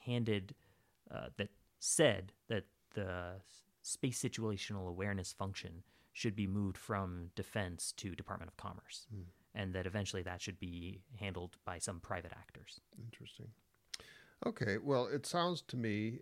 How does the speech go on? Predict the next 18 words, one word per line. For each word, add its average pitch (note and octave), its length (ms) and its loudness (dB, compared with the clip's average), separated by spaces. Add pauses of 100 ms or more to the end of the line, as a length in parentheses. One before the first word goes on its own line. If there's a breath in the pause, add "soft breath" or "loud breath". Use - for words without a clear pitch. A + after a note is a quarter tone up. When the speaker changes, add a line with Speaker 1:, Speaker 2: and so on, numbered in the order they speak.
Speaker 2:
as G2+ 260 2
if G2 220 0
there's F#2 340 0
a, D#2+ 420 -6 (240)
uh, A#1+ 280 -12 (200)
type G#2 340 -2
of E2+ 140 -4
a D#2+ 280 -6 (600)
traffic - 400 0
management G2 580 -2
problem E2+ 500 -6 (180)
going F2+ 280 -4
on E2+ 180 -4
in E2 140 -6
outer E2 220 -6
space. F2+ 300 -4
Speaker 1:
That's G#2 160 -2
right. F2 140 -8